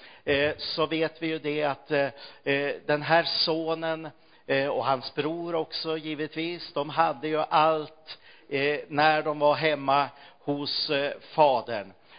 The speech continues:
Och, och, men, men så den yngre sonen, han, han tänkte, han ville, eh, eh, göra, eh, någonting annat än vad han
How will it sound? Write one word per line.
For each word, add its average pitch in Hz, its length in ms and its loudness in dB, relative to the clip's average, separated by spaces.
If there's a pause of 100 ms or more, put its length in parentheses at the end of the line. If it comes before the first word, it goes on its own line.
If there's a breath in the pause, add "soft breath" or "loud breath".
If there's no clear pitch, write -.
(140 loud breath)
Och, 156 520 4
och, 165 160 0
men, 180 280 6
men 180 180 0
så 196 280 -2
den 185 320 2
yngre 185 420 -2
sonen, 160 460 -2
han, 160 240 -2
han 156 360 -2
tänkte, 147 580 0 (300 loud breath)
han 151 200 8
ville, 156 400 0 (340 loud breath)
eh, 147 100 0
eh, 147 720 0
göra, 156 680 4 (300 loud breath)
eh, 147 300 2
någonting 156 640 -2
annat 196 800 0
än 156 420 0 (260)
vad 147 320 4
han 139 320 2